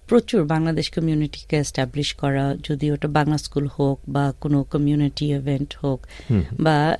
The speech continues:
Speaker 1: তো-, তখন সবকিছু খুব সিম্পল ছিল, খুব ছোট ছিল, অল্প কয়েকটা ফ্যামিলি ছিল।
Speaker 2: জি।
Speaker 1: So এত, এত জ-, মানে এত বড় করেও না, but from the very early days there was a handful of people who built up the community to what it is today।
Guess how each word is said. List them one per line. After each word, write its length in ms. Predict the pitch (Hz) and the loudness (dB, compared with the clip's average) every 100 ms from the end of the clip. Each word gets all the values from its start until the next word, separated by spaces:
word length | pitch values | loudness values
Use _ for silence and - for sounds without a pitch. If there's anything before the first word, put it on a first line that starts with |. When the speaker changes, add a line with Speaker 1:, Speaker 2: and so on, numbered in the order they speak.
| 202 | -2
Speaker 1:
তো-, 140 | - - | -2 2
তখন 360 | 277 262 302 | 2 2 0
সবকিছু 400 | 285 269 - - | 0 -2 -2 -4
খুব 180 | 240 208 | -4 -4
সিম্পল 360 | - 180 185 208 | -2 -2 0 -2
ছিল, 260 | - 147 | -2 -2
খুব 180 | 143 185 - | -2 -4 -6
ছোট 200 | 165 160 | -6 -2
ছিল, 240 | - 143 | 0 2
অল্প 320 | 143 165 - | 4 2 0
কয়েকটা 300 | 175 160 160 | -2 -2 -4
ফ্যামিলি 320 | - 135 139 | -2 2 2
ছিল। 400 | 143 - 123 127 | 2 -2 -2 -2
Speaker 2:
জি। 400 | - - - 87 | -4 -10 -8 -6
Speaker 1:
So 100 | - | 2
এত, 320 | 180 170 170 - - - - - | 6 6 4 0 -4 -4 -6 -4
এত 220 | 165 - | -2 -2
জ-, 180 | 156 - - | -4 -6 -4
মানে 200 | 160 147 | -2 0
এত 240 | 143 151 | -2 0
বড় 500 | 175 143 160 170 170 165 - - - - | 0 4 6 8 6 4 -8 -18 -20 2
করেও 280 | 185 196 214 | 6 6 6
না, 240 | 196 147 | 6 4
but 180 | 175 156 | 4 0
from 220 | - 185 | -2 -2
the 140 | 175 175 | 0 2
very 340 | 170 185 208 | 4 6 6
early 260 | 180 160 165 | 6 4 2
days 220 | 151 147 143 | 2 2 2
there 180 | 156 | -2
was 100 | 147 | -2
a 220 | 147 135 147 | -2 -2 -2
handful 300 | 143 - 143 | -4 -6 -6
of 40 | - 147 | -6 -8
people 260 | - 151 139 | -4 -4 -2
who 120 | 180 - - - - - 185 | -4 -4 -14 -20 -20 -6 2
built 240 | 254 226 | 2 4
up 240 | 180 - | -2 -2
the 80 | 165 - | -6 -4
community 460 | 147 139 131 131 127 | -2 0 -2 -2 -6
to 220 | - 143 | -6 -4
what 180 | 139 131 | -2 -2
it 160 | 131 | -4
is 280 | 131 - - | -6 -8 -8
today। 240 | 135 117 | -6 -4